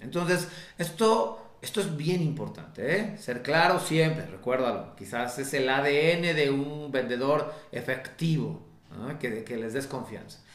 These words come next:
Y usa casos de éxito, recuérdalo. Consejo número cinco es compartir los precios.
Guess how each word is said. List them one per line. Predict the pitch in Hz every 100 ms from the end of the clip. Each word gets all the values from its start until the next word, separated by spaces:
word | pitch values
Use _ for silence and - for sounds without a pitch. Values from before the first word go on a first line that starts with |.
| -
Y | 165
usa | 202 277
casos | 240 196
de | 220
éxito, | - 151 - -
recuérdalo. | 208 - - - - _ - - - _
Consejo | - 254 - 339
número | 302 269 180
cinco | 165 254 - 247 262 202
es | 208 208
compartir | 214 170 151 139 - 160 160
los | 139 -
precios. | 131 113 - - -